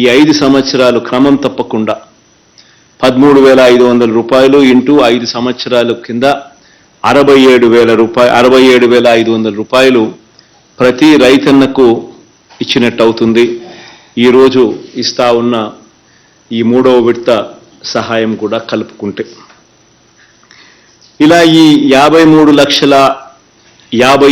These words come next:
ఎనిమిది వేల మంది రైతన్నలకు అందించిన సహాయం కేవలం ఈ ఒకే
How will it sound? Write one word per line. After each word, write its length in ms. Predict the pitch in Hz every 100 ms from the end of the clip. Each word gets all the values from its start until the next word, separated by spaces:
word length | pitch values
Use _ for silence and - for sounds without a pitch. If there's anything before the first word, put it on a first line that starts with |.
| 135
ఎనిమిది 300 | 135 127 117 110
వేల 180 | 143 160 160
మంది 220 | 156 147 - - - 120
రైతన్నలకు 640 | 127 131 131 131 127 120 107 - _ _ _ _ _ _ _ 113
అందించిన 520 | 147 170 165 170 156 -
సహాయం 400 | 127 120 110 98 - - _ _ -
కేవలం 400 | 151 165 165 151 135
ఈ 20 | 123
ఒకే 240 | 123 160